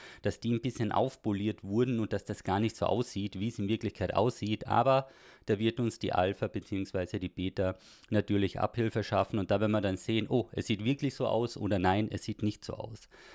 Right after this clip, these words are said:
Des Weiteren ist das auch ein Vollpreistitel, obwohl Vollpreis ist jetzt vielleicht nicht das richtige Wort, und zwar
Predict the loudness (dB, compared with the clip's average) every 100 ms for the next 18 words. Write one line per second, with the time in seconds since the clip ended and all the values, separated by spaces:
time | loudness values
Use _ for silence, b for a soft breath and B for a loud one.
0 | B -4 4 6 6 4 4 4 2 0
1 | -2 -2 -2 2 4 4 2 -4 0 2
2 | 2 2 0 0 -2 -6 -6 -2 -2 0
3 | 0 -2 2 2 2 0 -2 -2 -4 -4
4 | 0 -2 0 -4 -2 0 2 2 0 -2
5 | -2 -2 0 0 4 2 4 0 0 2
6 | 4 4 0